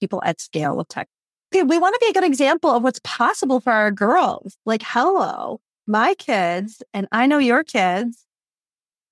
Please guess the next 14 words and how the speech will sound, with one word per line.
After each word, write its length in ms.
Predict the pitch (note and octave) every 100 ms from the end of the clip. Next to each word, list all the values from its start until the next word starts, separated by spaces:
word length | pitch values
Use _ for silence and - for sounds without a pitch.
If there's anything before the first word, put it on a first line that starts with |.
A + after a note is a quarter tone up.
| _ _
they 300 | G3 G3+ E4
know 640 | F#4 F#4 A#4 F4 F#3+ C#3+ F#3+
that 140 | B3+ B3
this 180 | E4+ F#4
is 100 | D#4+
a 80 |
career 380 | - D4+ E4 G4
for 140 | F#4+ D4
them. 260 | G#3 E3+
They're 100 | A#3
gonna 220 | G4 G4+
grow 240 | C#4+ D#4 C#4
up 180 | A#3+ B3+
having 440 | C#4+ C#4 C#4 B3+